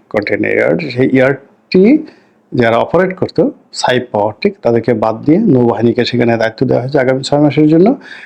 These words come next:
এবং ছয় মাস পরে ডিপি ওয়ার্ল্ডকে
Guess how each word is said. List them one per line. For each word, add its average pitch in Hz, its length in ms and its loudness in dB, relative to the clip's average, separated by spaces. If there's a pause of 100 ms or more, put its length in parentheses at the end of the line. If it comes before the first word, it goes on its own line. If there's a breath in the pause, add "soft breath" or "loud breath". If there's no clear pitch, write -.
(240 loud breath)
এবং 240 440 2 (220)
ছয় 127 220 -2
মাস 123 200 -2
পরে 170 440 0
ডিপি 131 280 2
ওয়ার্ল্ডকে 117 440 0